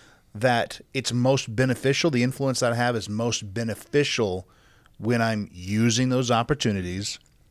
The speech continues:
to create more freedom, which create more opportunities, and the influence I have, which puts me on the phone with a guy who's a multimillionaire, accomplished guy, and say, "Hey, uh, you own this and I want it."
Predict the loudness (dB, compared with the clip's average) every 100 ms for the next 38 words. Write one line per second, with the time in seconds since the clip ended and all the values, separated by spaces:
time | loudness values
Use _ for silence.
0 | -8 -6 -4 -2 -2 -2 -2 -2 -4 -2
1 | -6 -8 -10 -8 -6 -4 -2 -2 -2 -4
2 | -4 -4 -4 -6 -8 -10 -16 -18 -8 -8
3 | -6 -2 -2 0 0 0 0 0 0 -2
4 | -6 _ -4 -2 0 -2 -2 0 0 0
5 | 0 0 0 0 0 0 0 -2 -2 -4
6 | -4 -4 -2 -2 -2 -2 -2 -2 -2 -4
7 | -4 -6 -6 -6 -6 -4 -4 -2 -4 -4
8 | -4 -2 -2 0 2 0 -2 -14 -20 -20
9 | -10 -4 -2 -2 -2 0 0 2 0 0
10 | 0 0 0 -2 -4 -14